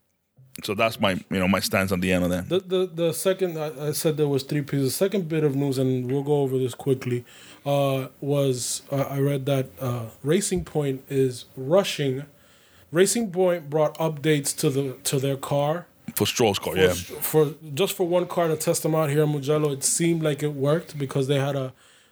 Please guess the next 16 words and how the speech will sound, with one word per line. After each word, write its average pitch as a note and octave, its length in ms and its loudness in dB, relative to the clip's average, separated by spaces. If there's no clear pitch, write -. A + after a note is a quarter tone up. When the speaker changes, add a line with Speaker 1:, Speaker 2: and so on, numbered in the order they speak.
Speaker 1:
A G#2+ 120 -4
difference A2 340 0
in - 20 -6
Speaker 2:
a, - 40 -2
Speaker 1:
time. F#2+ 200 2
Speaker 2:
a - 80 -4
difference D#3 420 0
in C#3+ 100 -4
time. C3+ 480 0
Uh, C3 360 2
that's D3 240 -2
why D#3 120 2
Checo D3+ 440 0
Perez C#3 420 0
was, B2+ 500 -2
uh, B2+ 340 -4